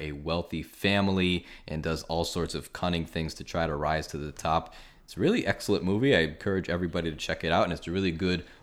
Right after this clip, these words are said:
book, too. So, and if you're ever looking for book recommendations, I do that as well.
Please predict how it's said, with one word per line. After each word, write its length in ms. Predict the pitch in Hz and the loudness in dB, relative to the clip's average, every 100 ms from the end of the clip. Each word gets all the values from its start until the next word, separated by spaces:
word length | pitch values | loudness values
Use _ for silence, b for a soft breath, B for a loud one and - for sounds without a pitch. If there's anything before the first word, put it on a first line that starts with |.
| B | B
book, 300 | - 95 - | 0 0 -2
too. 380 | - 120 113 67 | 0 6 6 4
So, 260 | - - 71 | -4 -4 -2
and 240 | 73 78 | -2 -2
if 100 | 78 | -2
you're 120 | 90 92 | 0 2
ever 120 | 90 | 2
looking 300 | 90 90 85 | 0 -2 -4
for 200 | 90 80 76 - | -2 -4 -6 -6
book 200 | 110 104 | -4 -2
recommendations, 800 | 87 76 80 76 78 78 80 76 | -4 -4 -4 -4 -4 -4 -6 -4
I 120 | 78 | -4
do 140 | 76 76 | -4 -4
that 220 | 78 76 | -4 -4
as 100 | 67 | -4
well. 380 | 71 76 64 | -2 0 -2